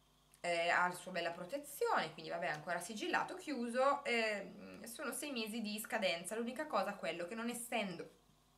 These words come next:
scusate, non essendo un, ehm, un prodotto che ovviamente utilizzo quotidianamente, perché è un qualcosa che vado a utilizzare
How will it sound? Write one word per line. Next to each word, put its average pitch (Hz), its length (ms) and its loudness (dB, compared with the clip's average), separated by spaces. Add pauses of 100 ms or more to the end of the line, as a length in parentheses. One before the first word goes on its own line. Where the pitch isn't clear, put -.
scusate, - 560 -8 (320)
non 254 120 0
essendo 214 760 6
un, 233 300 0
ehm, 180 800 0
un 233 160 -2
prodotto 233 420 4
che 226 120 -4
ovviamente 208 440 0
utilizzo 202 580 -6
quotidianamente, 175 1200 4
perché 165 220 -2
è 170 40 4
un 170 100 -2
qualcosa 170 340 0
che 156 80 -10
vado 160 240 2
a - 20 -6
utilizzare 160 840 4